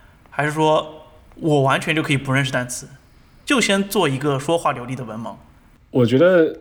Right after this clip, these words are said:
Speaker 2: 这个问题非常有意思，因为我其实我之前思考过这个问题。我在明白了语言学习，就是起码对于口语跟听力来说，最好的方式是 immersion 之后，我当时就在质疑我自己的学习方法，
Speaker 1: 嗯。
Speaker 2: 说我为什么现在还拿这本书在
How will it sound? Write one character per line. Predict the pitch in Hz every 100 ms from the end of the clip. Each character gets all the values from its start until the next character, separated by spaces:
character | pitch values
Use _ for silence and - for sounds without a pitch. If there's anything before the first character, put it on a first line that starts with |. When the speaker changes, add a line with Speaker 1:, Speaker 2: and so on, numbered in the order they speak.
| - _ _ _
Speaker 2:
这 | - 196
个 |
问 | 170
题 | -
非 | 156
常 | 156
有 | 113
意 | 147
思， | 147 123
因 |
为 | 156
我 | 165 113
其 | 104 - 117
实 | -
我 | 135 110
之 | - 120
前 | 113
思 | -
考 | - 101
过 |
这 | 95
个 | 98
问 |
题。 | 95 131 - _
我 | 127 107
在 | 170 180 139 113 - _ _ _ _ _ _
明 | 117 110
白 | 120 170
了 | 143 113 - -
语 | -
言 | 104 120
学 | 139 120
习， | 117
就 | -
是 | 151 151 - _
起 | -
码 | 165
对 | 135 139
于 |
口 | 143 - 139
语 | 139
跟 | 123
听 | - 143
力 |
来 | 104
说， | 101 107
最 | 147
好 | 120
的 | 98
方 | 113
式 | 113
是 | 117 135
immersion | 220 - - 117
之 | 101
后， | 117 98 - _ _ _ _ _
我 | - 113
当 | 175
时 | 175
就 |
在 | 160 147 -
质 | - 202
疑 | 127
我 | 127 135
自 | 135
己 |
的 | 113
学 | 117
习 | 107
方 | 117
法， |
Speaker 1:
嗯。 |
Speaker 2:
说 | 101 110
我 | 113 107
为 | 101 151
什 | 107
么 | 95 98 - - _
现 | - 135
在 | 113
还 | 104
拿 | 104 92
这 | 113
本 | 104
书 | - 107
在 | 101 107